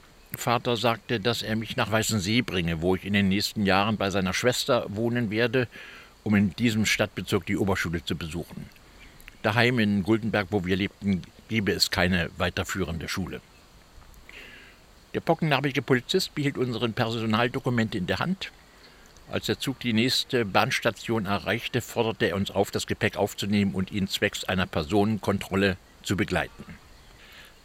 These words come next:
Nach der Abfahrt der Bahn führten die Grenzpolizisten uns in eine Baracke und forderten uns auf, Koffer und Tasche zu öffnen und den Inhalt auf dem Tisch auszubreiten. Vater und ich stapelten meine Kleidung und Wäsche sehr sorgsam auf die Metallplatte,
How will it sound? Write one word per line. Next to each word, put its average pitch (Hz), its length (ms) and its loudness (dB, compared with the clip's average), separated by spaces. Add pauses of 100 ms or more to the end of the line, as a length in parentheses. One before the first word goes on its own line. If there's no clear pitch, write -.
Nach 123 160 0
der 123 340 4
Abfahrt 143 380 -2
der 123 100 6
Bahn 113 340 2
führten 123 540 -2
die 107 100 -8
Grenzpolizisten 123 880 -2
uns 117 200 -2
in 107 100 -4
eine 98 180 2
Baracke 123 480 0
und 113 180 -4
forderten 117 440 -2
uns 95 200 -2
auf, 104 320 -2
Koffer 123 400 0
und 101 140 -4
Tasche 113 260 -2
zu - 120 -4
öffnen 143 440 -2 (800)
und 117 140 -4
den 110 140 0
Inhalt 113 400 0
auf 95 100 -4
dem 95 180 0
Tisch - 220 0
auszubreiten. - 680 -4 (1200)
Vater 113 280 0
und 117 100 2
ich - 160 -2
stapelten 110 460 0
meine 101 180 4
Kleidung 117 500 0
und 90 200 -4
Wäsche 110 260 0
sehr 104 320 2
sorgsam 104 540 0
auf - 120 -6
die 101 120 -2
Metallplatte, 110 800 -2